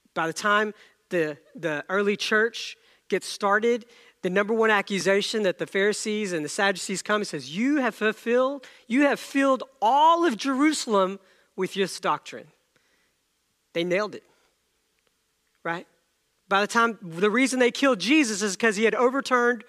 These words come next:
that whole region to believe what the message he had about the kingdom. You have a specific calling. And listen, if you don't know what that specific is, people to reach, find the biggest need and go there.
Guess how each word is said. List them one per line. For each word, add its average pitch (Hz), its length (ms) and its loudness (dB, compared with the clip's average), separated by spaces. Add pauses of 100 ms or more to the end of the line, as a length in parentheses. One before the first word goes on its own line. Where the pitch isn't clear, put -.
(280)
that 175 220 2
whole 254 360 0
region 175 600 -2 (340)
to 190 120 -6
believe 170 400 -4
what 156 120 -4
the 147 100 -12
message 175 360 -8
he 185 120 -8
had 147 220 -6
about 139 220 -10
the 151 60 -20
kingdom. 123 400 -14 (960)
You 185 120 -2
have 151 80 -2
a 151 40 -6
specific - 540 -12
calling. - 260 -18
And 165 80 -8
listen, 185 240 -6
if 151 140 -10
you 220 100 -4
don't 240 220 -2
know 196 120 -2
what 185 280 -4
that - 160 -6
specific - 600 -10
is, 262 400 -4 (680)
people 247 300 -6
to 208 80 -2
reach, 233 340 -4 (240)
find 220 400 2
the 165 140 2
biggest 262 520 2
need 180 580 4 (280)
and 147 160 -8
go 165 160 -2
there. 143 340 -6